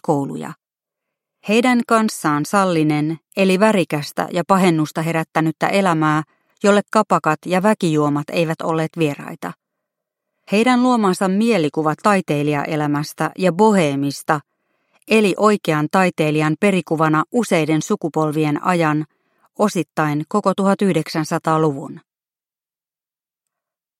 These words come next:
Sallinen oli kapinallinen ja johti häikäilemättömästi sotaa,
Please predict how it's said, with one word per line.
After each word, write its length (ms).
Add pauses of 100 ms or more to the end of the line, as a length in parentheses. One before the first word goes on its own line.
(760)
Sallinen 600
oli 220
kapinallinen 920 (100)
ja 80
johti 320
häikäilemättömästi 1080
sotaa, 580